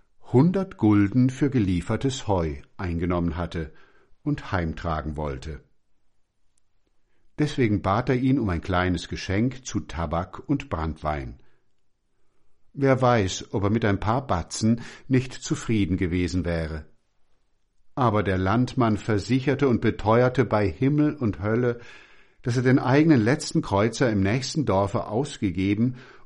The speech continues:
und nichts mehr übrig habe. „Wenn's nur nicht so weit von meinem Quartier wäre“,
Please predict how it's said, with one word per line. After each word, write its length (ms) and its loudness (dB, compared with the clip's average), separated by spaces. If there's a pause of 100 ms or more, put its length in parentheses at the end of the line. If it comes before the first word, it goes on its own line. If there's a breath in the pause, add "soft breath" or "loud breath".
und 260 2
nichts 380 -4
mehr 280 -2
übrig 460 -2
habe. 380 -6 (2250)
„Wenn's 480 -2
nur 100 4
nicht 220 0
so 180 2
weit 280 -2
von 120 2
meinem 260 4
Quartier 640 -2
wäre“, 460 -2